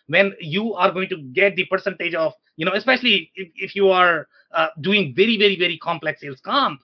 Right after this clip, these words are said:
uh, that, okay, I am going to be comping you when I get my invoice. I'm going to be comping you when I create my shipment. I'm going to be comping you. So, you know, you could make very simple sales commission,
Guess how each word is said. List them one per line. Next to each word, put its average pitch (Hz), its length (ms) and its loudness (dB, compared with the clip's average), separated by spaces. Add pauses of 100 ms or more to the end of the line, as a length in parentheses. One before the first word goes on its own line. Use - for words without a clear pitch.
(260)
uh, 151 260 2
that, 190 220 4
okay, 190 420 0
I 202 200 4 (100)
am 185 160 -2
going 165 220 -6
to 160 40 -16
be 160 180 -4
comping 165 360 -4
you 165 140 0
when 151 160 -2
I 151 60 0
get 147 200 -8
my 139 80 -4
invoice. 131 360 -6 (200)
I'm 202 260 4
going 190 180 0
to 190 80 -6
be 180 120 -6
comping 185 400 -6
you 165 100 0
when 160 140 0
I 156 80 0
create 151 320 -10
my 143 100 -6
shipment. - 400 -10 (260)
I'm 226 300 6
going 175 220 0
to 196 80 -2
be 196 100 -4
comping 185 440 -2
you. 170 300 0 (180)
So, 208 380 2
you 202 140 0
know, 190 80 2
you 233 220 0
could 233 200 0 (100)
make 208 280 2
very 185 220 -2
simple 220 300 -4
sales 240 180 -2
commission, 247 460 -2